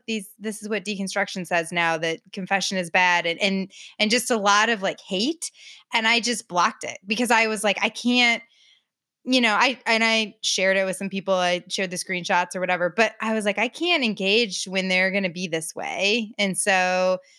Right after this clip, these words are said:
um, I think there is this line between, and, and everybody's line is different. And I have ultimate respect 'cause I know some people are like, "I, I do engage and it's cathartic for me," and that's fine, you know, but for me, sometimes I get to a point where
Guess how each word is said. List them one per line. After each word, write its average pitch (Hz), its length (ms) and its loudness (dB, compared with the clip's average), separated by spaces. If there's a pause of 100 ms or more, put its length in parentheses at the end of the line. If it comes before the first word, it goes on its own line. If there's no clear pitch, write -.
(380)
um, 185 440 0
I 202 80 0
think 233 340 0
there 208 160 4
is 208 300 2
this 175 180 -6
line 180 460 0
between, 165 560 -6
and, 226 180 2
and 254 180 2
everybody's 247 540 2
line 220 260 2
is 190 120 -4
different. 226 340 0
And 208 100 2
I 185 100 2
have 180 280 0 (280)
ultimate 208 340 0
respect 196 580 0
'cause 196 120 -4
I 196 140 4
know 196 160 2
some 202 180 -4
people 196 240 -4
are 190 120 2
like, 180 200 0
"I, 202 280 0
I 226 100 2
do 262 240 0
engage 175 400 -2
and 185 80 -8
it's - 120 -16 (380)
cathartic 247 480 0
for 190 120 -4
me," 165 160 -2
and 170 100 0
that's 294 220 0
fine, 196 560 0
you 214 120 0
know, 196 320 2
but 190 200 2 (360)
for 220 140 0
me, 233 220 4
sometimes 202 580 0
I 190 40 0
get 190 180 -2
to 202 100 -6
a 180 60 -8
point 220 280 -2
where 185 300 2